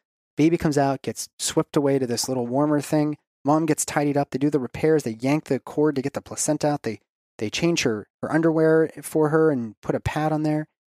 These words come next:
And then they wrap the baby up, clean the baby off, give the baby shots, put goo in the eyes, and then the baby's wrapped up like a little burrito put right on your chest.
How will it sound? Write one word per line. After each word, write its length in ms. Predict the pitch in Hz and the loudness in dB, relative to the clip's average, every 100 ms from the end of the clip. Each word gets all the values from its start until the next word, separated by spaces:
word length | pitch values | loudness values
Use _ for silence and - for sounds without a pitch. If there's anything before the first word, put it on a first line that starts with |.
| _ | _
And 80 | 131 | 0
then 80 | 143 | 2
they 80 | 131 | 4
wrap 180 | 151 | 2
the 80 | 151 | 0
baby 280 | 131 139 147 | 0 2 2
up, 140 | 147 | 0
clean 200 | - 170 | -2 0
the 60 | 170 | 2
baby 240 | 143 143 | 2 2
off, 140 | 147 - | 0 0
give 120 | 151 | -2
the 60 | 147 | 0
baby 220 | 147 123 | -2 -2
shots, 320 | - 139 - | 0 0 0
put 240 | - 147 | -2 0
goo 120 | 123 139 | 2 2
in 60 | |
the 120 | 143 | 4
eyes, 160 | 135 131 | 2 0
and 80 | 127 | 0
then 60 | |
the 60 | 131 | 2
baby's 240 | 135 127 | 2 2
wrapped 220 | 117 120 127 | 0 -2 -2
up 80 | |
like 80 | 127 | -2
a 40 | 120 | -2
little 140 | 120 | -2
burrito 340 | 107 117 113 | 0 -2 -2
put 160 | 101 101 | -2 -4
right 140 | 113 | -4
on 100 | 113 | -4
your 100 | 110 | -4
chest. 420 | 101 - 113 - | -4 -2 -2 -4